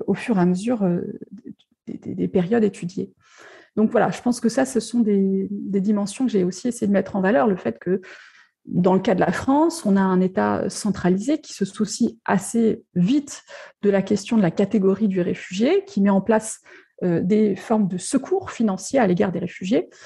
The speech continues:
et qui, dans, dans le même temps, va aussi, euh, réfléchir assez rapidement à la question de l'assignation à résidence des réfugiés, à la question de l'expulsion aussi, euh, des réfugiés comme outil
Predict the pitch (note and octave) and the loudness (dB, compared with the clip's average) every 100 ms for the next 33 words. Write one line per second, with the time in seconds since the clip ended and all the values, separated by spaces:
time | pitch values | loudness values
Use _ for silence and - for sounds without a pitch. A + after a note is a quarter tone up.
0 | - - - _ _ B3 B3 C#4 A#3 G#3+ | -20 -20 -20 _ _ -2 0 -2 0 0
1 | F#3+ F#3+ F#3 F#3 D4+ D4 G3 F#3+ - C4+ | 0 0 0 0 -2 0 -2 -4 -8 -4
2 | C#4 F#3 E3+ E3+ F#3+ - F#3 - C#4+ C#4+ | 0 0 0 -2 -2 -2 -4 -2 -6 -6
3 | - G3 F#3+ A#3+ F3+ - F3+ F#3 C4 D#4 | -4 -4 0 -2 -2 -4 0 2 4 2
4 | - F#3+ F#3 G3 - A3 A3 F#3 F#3 - | 2 0 0 -6 -4 0 2 4 2 2
5 | G#3+ G3+ G3 - F3+ E3+ F3+ F#3+ G3 F#3 | 2 2 0 -2 -2 0 0 0 -2 -4
6 | E3+ E3+ - E3+ F#3+ G3 D#4+ - _ - | -4 -4 -6 -4 2 2 2 -2 _ -20
7 | - - - G3+ G3 G3+ - A#3 G#3+ F3+ | -20 -6 0 2 2 -2 0 2 4 4
8 | G3 C4 - - A3+ - - A#3+ G#3+ F3 | 4 2 -2 0 0 0 -2 0 0 -4
9 | - G#3+ G#3+ D#3 F3 F3+ G3 G3 F#3 G#3+ | -4 -2 0 2 2 2 0 -4 0 0
10 | F#3+ F3 A#3 A#3 - C4 | 2 2 2 2 -2 -4